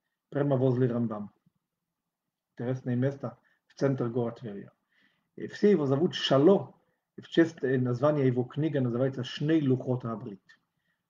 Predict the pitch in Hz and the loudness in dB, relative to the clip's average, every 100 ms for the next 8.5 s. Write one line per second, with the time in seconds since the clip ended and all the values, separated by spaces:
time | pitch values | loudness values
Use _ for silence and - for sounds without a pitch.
0 | _ 143 185 180 156 185 - 139 143 175 | _ 0 2 2 2 0 0 2 6 6
1 | 143 - 117 104 - - 131 127 147 127 | 2 -4 -8 -8 -18 -14 -10 -4 -2 -2
2 | - 190 123 107 101 _ _ _ _ _ | -8 -12 -12 -14 -16 _ _ _ _ _
3 | _ _ _ _ _ - 147 185 202 202 | _ _ _ _ _ -10 0 2 2 -6
4 | - - - 196 196 175 190 185 156 151 | -4 -4 2 4 6 6 6 4 0 2
5 | 170 165 151 127 151 147 139 - _ 156 | 2 2 -4 -4 -2 -2 -4 -10 _ -4
6 | 170 185 208 - _ _ _ _ _ - | 0 0 0 -6 _ _ _ _ _ -4
7 | - 277 269 190 160 151 196 208 - 143 | 2 4 6 6 6 10 10 8 0 2
8 | 160 139 - _ | 2 2 -4 _